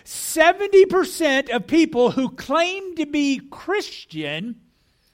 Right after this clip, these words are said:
believe that other religions will get you to God.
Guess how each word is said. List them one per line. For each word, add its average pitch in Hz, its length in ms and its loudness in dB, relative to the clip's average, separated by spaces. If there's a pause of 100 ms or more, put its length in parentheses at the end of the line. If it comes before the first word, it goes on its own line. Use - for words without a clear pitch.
(420)
believe 294 480 0
that 269 160 -2
other 311 300 2
religions 240 600 -2
will 233 140 -4
get 233 260 -6
you 185 480 -4 (240)
to 220 120 -8
God. 180 340 0